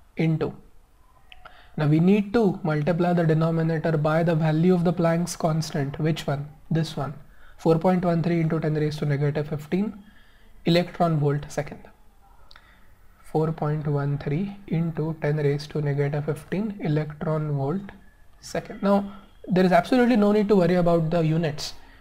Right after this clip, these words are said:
because, uh, delta E is already being measured or has been measured in electron volt. So electron volt upon electron volt second, we are going to get per second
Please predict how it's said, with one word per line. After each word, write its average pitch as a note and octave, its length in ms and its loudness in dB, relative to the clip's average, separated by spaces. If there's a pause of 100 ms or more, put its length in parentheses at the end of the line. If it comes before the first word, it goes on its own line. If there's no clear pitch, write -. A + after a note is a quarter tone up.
because, G3+ 340 4 (680)
uh, D#3 180 2
delta E3+ 400 8
E A#3 180 2
is F#3+ 200 4
already G3 680 4
being F3 320 4
measured D3+ 540 2
or D3+ 100 0
has D#3 180 0
been D#3+ 160 2
measured D3 360 4
in D#3 100 2
electron E3 460 0
volt. D3+ 280 -2 (180)
So - 120 0
electron E3+ 380 4
volt G3+ 200 6
upon F#3+ 260 4
electron F#3+ 380 4
volt F#3 220 2
second, D#3 400 -2 (380)
we D#3 100 0
are D3+ 60 0
going D#3 220 4
to D#3 100 0
get E3 220 -2
per D3+ 140 4
second D3 340 -6